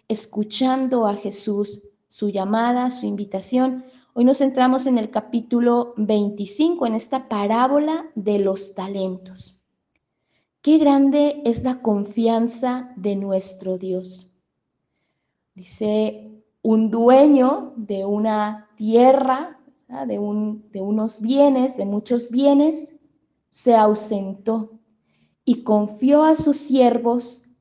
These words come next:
talentos. Qué bonito esta, esta imagen de Dios, Dios que confía, Dios que da.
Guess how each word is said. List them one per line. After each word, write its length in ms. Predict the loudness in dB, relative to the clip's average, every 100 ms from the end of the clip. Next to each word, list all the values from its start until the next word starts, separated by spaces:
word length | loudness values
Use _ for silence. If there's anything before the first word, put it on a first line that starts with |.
| _
talentos. 1080 | -4 0 0 0 -2 -4 -10 -18 -20 -20 -20 _ _ _ _ _ _ _ _ _ _ _ _ _ _
Qué 100 | 4
bonito 460 | 8 8 6 6 6
esta, 600 | 6 4 0 2 2 0
esta 280 | -6 -2 2
imagen 920 | 4 2 0 -4 -6 -8 -8 -12 -20 _ _
de 220 | 0 0 2
Dios, 600 | 0 0 -2 -8 -16 -10
Dios 480 | -2 4 4 4 0
que 240 | -6 -4
confía, 880 | -4 -4 -6 -10 -2 2 2 0 -6
Dios 640 | -12 -10 -2 2 2 0 -8
que 260 | -4 -4
da. 360 | -2 -4 -4